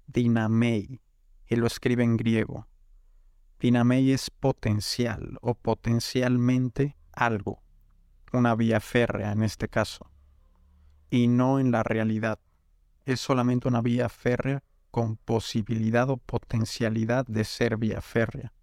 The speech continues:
y no en la realidad, es decir, no en acto.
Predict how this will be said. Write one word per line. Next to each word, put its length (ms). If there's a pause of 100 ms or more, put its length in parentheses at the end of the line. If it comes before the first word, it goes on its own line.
(760)
y 160
no 300
en 120
la 120
realidad, 600
es 200
decir, 320
no 280
en 220
acto. 500